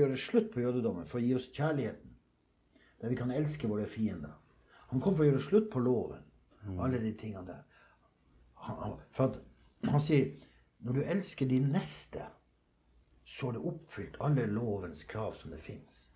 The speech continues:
Speaker 1: Og det klarer ikke vi å, å vår selv. Men vi, Gud, han utøser en kjærlighet inn i våre hjerter samtidig, så vi kan til og med elske våre fiender. Og det har jeg gå-, måttet gå igjennom, og det har jeg ikke lyst til å gå inn på her, men det kan jeg gjøre når vi slår av.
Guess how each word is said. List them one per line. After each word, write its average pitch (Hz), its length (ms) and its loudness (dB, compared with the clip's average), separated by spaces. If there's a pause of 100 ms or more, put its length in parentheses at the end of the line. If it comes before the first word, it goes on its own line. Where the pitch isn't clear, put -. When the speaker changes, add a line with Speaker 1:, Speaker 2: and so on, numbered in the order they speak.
(260)
Speaker 1:
Og 104 100 -6
det 160 140 2
klarer 185 260 0
ikke 127 140 -2
vi 120 160 2
å, 95 80 -2
å 85 320 -8
vår 92 140 -4
selv. 82 280 -10 (680)
Men 104 80 -2
vi, 135 140 6
Gud, 151 240 2
han 131 140 6
utøser 151 480 2
en 120 100 -2
kjærlighet 151 520 -2
inn 110 160 -4
i 95 100 -4
våre 98 200 -4
hjerter - 280 -8
samtidig, 87 540 -8
så 110 100 -10
vi 117 60 -6
kan 143 140 -4
til 147 120 -2
og 143 60 4
med 127 100 -2
elske 147 320 -6
våre 131 160 2
fiender. 113 540 -6 (1300)
Og 104 100 -4
det 160 100 2
har 185 140 4
jeg 151 280 4
gå-, 143 140 4
måttet 147 260 2
gå 131 140 2
igjennom, 127 320 2
og 87 60 -8
det 107 100 -4
har 127 80 -2
jeg 123 80 -10
ikke 123 100 -4
lyst 110 100 -10
til 107 80 -6
å 95 40 -8
gå 98 80 -8
inn 104 120 -6
på 98 100 -4
her, 95 140 0
men 85 80 -10
det 95 100 -10
kan 117 160 -12
jeg 113 80 -8
gjøre 101 120 -4
når 92 60 -8
vi 92 60 -8
slår 98 320 -8
av. - 200 -6